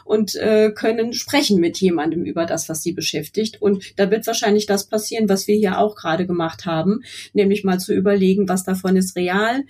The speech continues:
ähm, welche Ressourcen habe ich schon an Bord und wie kann ich mir selber aktuell auch helfen. Und da gab's ja auch ganz klar die Empfehlung zu sagen, sorgen Sie für sich, geben Sie Ihrem Tag eine Struktur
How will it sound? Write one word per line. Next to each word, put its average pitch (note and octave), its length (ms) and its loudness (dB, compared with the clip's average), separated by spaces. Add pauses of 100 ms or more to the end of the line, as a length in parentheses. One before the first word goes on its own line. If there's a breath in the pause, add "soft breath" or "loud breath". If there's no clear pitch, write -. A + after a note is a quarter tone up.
(340 loud breath)
ähm, G3 340 2
welche G3 260 0
Ressourcen G3+ 480 0
habe G3 140 -6
ich G3 80 -2
schon G3 200 0
an F#3 140 4
Bord G3+ 360 0
und G3 240 0
wie G#3 80 2
kann G3 220 0
ich G3 120 -2
mir F#3+ 120 4
selber F#3+ 380 2
aktuell - 400 -2
auch - 220 -4
helfen. G#3+ 520 0 (240 loud breath)
Und F#3+ 320 0
da G3+ 200 2
gab's G3 320 -4
ja G3 120 -2
auch F#3+ 140 0
ganz G3 280 0
klar G3 380 2
die F#3+ 200 0
Empfehlung F#3+ 540 2
zu F#3 160 -4
sagen, F3+ 320 0
sorgen G#3+ 400 0
Sie G3+ 200 0
für F3+ 180 -2
sich, A#3 380 -4
geben G3+ 240 2
Sie G3 140 -2
Ihrem F3+ 220 0
Tag G#3+ 340 -4
eine G3 200 0
Struktur G#3 720 -2